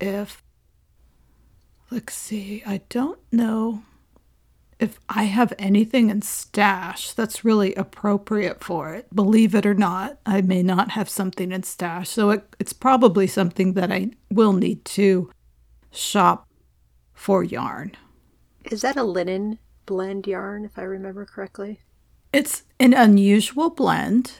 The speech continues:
Speaker 1: I was just looking at it. It is a fingering weight yarn that is fifty percent alpaca, twenty-five percent silk, and twenty-five percent linen.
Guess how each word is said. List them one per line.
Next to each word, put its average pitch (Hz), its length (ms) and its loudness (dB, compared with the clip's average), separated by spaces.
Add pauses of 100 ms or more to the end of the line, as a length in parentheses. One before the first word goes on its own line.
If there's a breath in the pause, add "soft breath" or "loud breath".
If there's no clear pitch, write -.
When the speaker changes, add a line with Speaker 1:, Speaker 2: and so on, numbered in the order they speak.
Speaker 1:
I 185 100 2
was 170 240 -4
just - 460 -6
looking 196 400 0
at 190 300 -2
it. 233 180 -4
It 208 320 -2
is 185 400 -2
a 202 100 0
fingering 277 680 0
weight 214 300 0
yarn 180 420 0
that 165 260 -4
is 170 200 -6
fifty 226 520 0
percent 220 460 -2
alpaca, 185 720 -4 (360)
twenty-five 214 880 2
percent 208 520 -2 (180)
silk, 185 640 -2
and 190 200 0
twenty-five 196 800 -2
percent 170 480 -6
linen. 170 580 -10